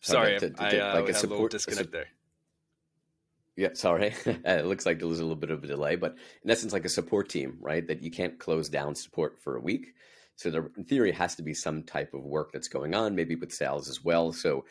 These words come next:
Speaker 1: do we see, like, a different equation when it comes to teams? And I think certainly when it comes to individuals,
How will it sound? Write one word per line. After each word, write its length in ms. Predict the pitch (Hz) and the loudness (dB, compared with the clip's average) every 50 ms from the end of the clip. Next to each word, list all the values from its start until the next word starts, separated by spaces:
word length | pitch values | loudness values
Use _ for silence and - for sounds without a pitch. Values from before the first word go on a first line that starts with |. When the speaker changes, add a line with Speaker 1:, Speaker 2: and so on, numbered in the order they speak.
| - - - - _ _ _ - | -20 -20 -20 -20 _ _ _ 0
Speaker 1:
do 100 | 127 123 | 2 4
we 80 | 123 | 4
see, 220 | 117 - - 117 104 | 4 2 2 2 4
like, 160 | 95 90 - | 4 4 2
a 120 | - 80 76 - _ _ - - | 0 -2 -4 -10 _ _ -20 -8
different 460 | - - 98 - - 90 85 82 82 - - _ _ _ _ _ _ _ | 0 0 0 2 2 0 0 0 -2 -6 -14 _ _ _ _ _ _ _
equation 680 | - 85 - - - 92 90 95 92 113 107 107 110 104 | -14 -12 -8 -2 2 2 2 2 2 0 -2 -2 0 -2
when 100 | 95 92 | -2 -2
it 100 | 92 87 | -2 -4
comes 300 | - - 90 95 92 - | -4 -4 -4 -4 -4 -6
to 120 | - 92 | -8 -8
teams? 520 | 82 82 - 95 98 107 123 143 127 - - - | -6 -2 0 0 2 2 0 -2 -4 -6 -10 -10
And 140 | - 82 80 | -6 -2 -2
I 40 | 76 | -2
think 220 | - - 78 76 | -2 -2 -4 -4
certainly 460 | - - - - - 85 80 78 80 - | -4 -6 -6 -4 -2 -2 -2 -2 -4 -6
when 160 | - 78 78 73 | -6 -6 -6 -4
it 60 | - | -4
comes 200 | - 82 82 - | -4 -6 -6 -6
to 60 | - | -6
individuals, 680 | 85 82 - - 113 117 117 101 87 82 80 80 - - | -6 -6 -4 -4 -2 0 0 2 2 2 0 -2 -4 -10